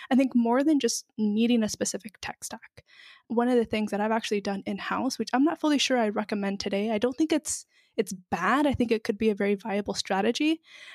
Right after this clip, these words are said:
We bought an employee advocacy tool, and we use that to add both marketing and sales and corporate, everybody in it,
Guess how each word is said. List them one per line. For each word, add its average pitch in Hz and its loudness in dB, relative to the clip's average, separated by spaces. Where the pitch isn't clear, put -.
We 247 4
bought 254 0
an 214 0
employee 226 0
advocacy 202 -4
tool, 208 -2
and 233 2
we 226 4
use 233 0
that 214 -2
to - -4
add 208 -2
both 233 2
marketing 220 -2
and 202 -6
sales 208 0
and 202 -8
corporate, 220 -2
everybody 214 0
in 226 2
it, 208 -2